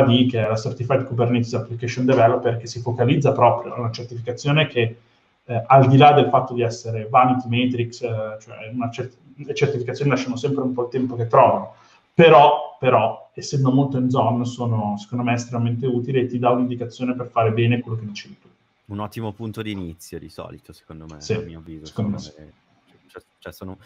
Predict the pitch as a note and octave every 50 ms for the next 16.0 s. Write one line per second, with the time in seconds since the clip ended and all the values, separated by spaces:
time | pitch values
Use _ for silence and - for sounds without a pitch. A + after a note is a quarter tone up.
0 | _ _ B2 B2 B2+ E3+ E3+ D#3+ E3 - - B2+ C3 B2+ C3+ C3 B2+ A#2 A2+ B2+
1 | B2 B2+ - B2 B2 - - C3 B2 B2+ B2 B2 B2 B2 C3 B2 - - B2 A#2+
2 | A#2+ - - A2 A2+ A#2+ A#2+ A#2 A#2 A2 G2+ - - C3 A2+ G#2+ - A2 G#2 G#2
3 | G2+ G#2 G2 G2 - G#2 G2+ G2 - - - - _ _ _ A2 - - - -
4 | - D#3+ E3 E3+ A3+ A3+ G3+ G#3 G3 E3+ D3+ B2+ A#2 A2+ - A#2+ A#2 - - -
5 | - _ _ _ _ - _ F2 F2 E2+ F2 F2+ F#2 G2+ G2 F#2+ F#2+ F#2+ G2 G2
6 | F#2+ F#2+ G2 - - A2+ A2+ A#2 A#2+ B2+ B2 A#2+ G#2+ F#2+ G2 F#2+ G2+ G2+ G2+ G2+
7 | G2+ F#2+ - _ _ - - - - _ _ G2 G2 F#2+ F#2 - G#2+ G#2 G#2+ A2+
8 | A#2 A2+ G#2 G2 F#2+ G2 F#2+ F2+ F#2 F#2+ F#2 - - E2+ - - _ - E2 D#2+
9 | D#2+ E2 E2+ - _ _ _ - - - E2 E2 - - - _ _ _ _ _
10 | - - _ _ _ _ _ _ _ _ _ _ _ _ _ _ B2+ A#2+ _ -
11 | A#2 A2 G#2 G#2+ G#2+ - - - - - - - _ _ _ _ _ _ _ _
12 | _ _ _ _ _ _ _ _ _ _ _ _ _ _ _ _ _ _ _ _
13 | _ _ - C3 D3 F#3 F#3 G3 A#3+ B3+ A3+ G#3 G3+ F#3+ - - C#3+ C#3+ D3+ C3+
14 | - F#3+ F#3+ F#3 D#3 C3 - G#2+ B2 D3 E3+ G3 F3+ C#3 B2 C#3+ D#3 D#3 E3+ F#3
15 | F3+ C#3+ A#2 A#2+ C3+ C#3 - - A#2+ A#2+ A#2+ A#2+ A#2 A#2 A2+ A2+ A2+ A2+ -